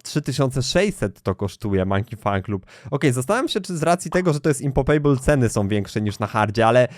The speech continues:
nie pamiętam, jakie tu są ceny normalnie, więc nie mia-, nie mam okazji za bardzo tego sprawdzić. Musiałbym sobie dopiero później porównać. Natomiast co ciekawe, to już widzę, że pomimo tego, że to jest Impopable,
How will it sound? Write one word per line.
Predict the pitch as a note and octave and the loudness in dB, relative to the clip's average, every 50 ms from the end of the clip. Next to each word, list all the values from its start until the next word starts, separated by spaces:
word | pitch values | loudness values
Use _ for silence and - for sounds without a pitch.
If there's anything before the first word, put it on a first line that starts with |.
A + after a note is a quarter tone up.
| - - C#3+ - | -14 -12 -6 -4
nie | C3+ C3 | -2 2
pamiętam, | C3 C#3 D3 E3 F3 D#3+ D#3 D3 | 2 4 4 4 2 2 2 2
jakie | C#3 B2+ - | 0 0 0
tu | C#3 C#3+ C3 | 0 0 0
są | - D3 C3+ | 0 0 0
ceny | C3 - C#3+ C#3 C3+ | 0 0 2 2 2
normalnie, | C3+ C3+ C3+ C3+ C3+ C3+ A#2+ A2 G#2+ A2 A2 | 2 2 2 4 4 4 4 4 4 2 2
więc | G#2+ A2 G#2 - - | 2 0 -2 -2 -2
nie | B2+ A#2+ | -2 0
mia-, | A#2+ B2 - | 0 0 0
nie | B2 C3 C3 | 2 2 2
mam | B2+ B2 A#2+ | 4 2 2
okazji | A#2+ - - B2+ A2 A#2+ A2+ | 2 2 2 2 2 2 2
za | A2+ | 2
bardzo | A2+ A#2 A2+ A2+ A2+ G#2+ | 4 4 4 2 0 -2
tego | - A#2 A2+ A2+ | -2 -2 -2 -4
sprawdzić. | - - C3 A#2 G2+ G2+ G2+ G#2+ G#2+ - | -2 0 2 2 2 2 0 -6 -6 -4
Musiałbym | A#2+ G#2+ A#2+ A2 A2 A2 | -2 0 0 0 0 0
sobie | - - A#2 A2+ | 0 0 0 2
dopiero | A#2 G#2+ G#2+ A#2+ A2+ G#2+ | 0 0 0 2 0 0
później | - - B2+ A2 A2+ G#2+ G2 | 2 0 0 0 2 0 0
porównać. | - G#2+ G#2 G2 F#2+ G2 G#2+ C#3+ F3 - - - - - - - | 2 2 2 2 2 2 0 0 0 -4 -10 -20 -20 -8 -4 -2
Natomiast | C3 C3 D3 D#3+ D#3+ - - | 0 2 2 2 2 0 0
co | F#3+ F#3+ | -2 0
ciekawe, | - G#3 F#3 - C3+ A2+ A2 C3+ B2+ | 0 0 0 2 2 4 4 2 2
to | - D3 | 4 4
już | D3 D3+ C#3 | 4 4 2
widzę, | B2+ C#3 E3+ D#3+ F3 E3 C#3 | 0 -2 -2 2 4 4 4
że | B2 C3+ C3 B2+ | 6 6 4 4
pomimo | C3 C#3+ C3 C#3 F3 F#3+ E3+ D3 | 4 4 2 2 2 2 2 2
tego, | - D#3 D3 C#3 | 2 2 2 2
że | B2+ C3 | 0 0
to | C3 C3+ | 0 -2
jest | B2+ C3 | -2 -2
Impopable, | C3+ B2+ B2+ B2 A#2+ - G#3+ A3 D#3 A2+ G#2+ C3 | -2 -2 0 0 2 2 2 2 2 2 2 0